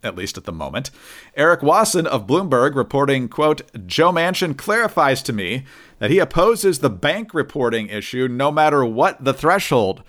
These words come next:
Quote, 'No one should be in anyone's bank account.'" So this is the issue of the I R S allegedly being able to, uh, get data on any account with six hundred dollars or more,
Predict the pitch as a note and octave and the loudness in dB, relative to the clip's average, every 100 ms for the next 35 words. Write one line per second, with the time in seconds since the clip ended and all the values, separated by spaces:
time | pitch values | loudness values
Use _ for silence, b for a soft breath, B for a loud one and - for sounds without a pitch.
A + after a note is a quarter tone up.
0 | b b - D#3 E3+ - G#2+ A2 F3 F3 | b b 0 2 2 -2 -4 2 2 4
1 | A#2+ B2+ C#3 - C3+ A2+ C3+ B2 C#3 D#3+ | 0 -2 -10 -6 -4 -2 -2 -2 -2 -4
2 | D3 G#2+ G2 G#2 - _ - F2 A2 C#3+ | -2 -4 -4 -6 -10 _ -20 -4 -2 -2
3 | C3+ - A#2+ D#2 - - b b b _ | -4 -4 -4 -6 -12 -20 b b b _
4 | - B2 G#2+ G2+ F2 - C3 C3+ B2 A#2+ | -8 -2 0 0 -4 -6 -6 -4 -4 -2
5 | B2 - C3 B2 A#2 A#2+ B2+ A2 A#2+ C#3 | -2 -2 -4 -4 -4 0 2 2 2 0
6 | C3+ A2+ C3 B2 B2 B2+ A#2 B B B | -2 -2 -2 -2 -4 -2 -4 B B B
7 | - C#3 C#3 C3+ C3 B2+ G#2+ B2+ A#2+ A2+ | 0 0 2 0 0 0 -2 -4 -2 0
8 | G#2+ G2+ A2 C3 G#2+ C3 C3+ C3 A#2+ G#2+ | 0 0 -2 -2 0 2 4 2 0 -2
9 | G#2+ A2 D3+ E3+ C#3+ C#3 C3+ C#3+ A2+ A2 | -4 -4 -6 -2 -4 -2 0 0 -4 -8
10 | - C3 - C3 A#2+ A#2+ A2+ G#2 G2+ A2 | -6 -6 -6 -2 0 2 2 -2 -6 0
11 | D#3 D3+ D3+ | 4 4 4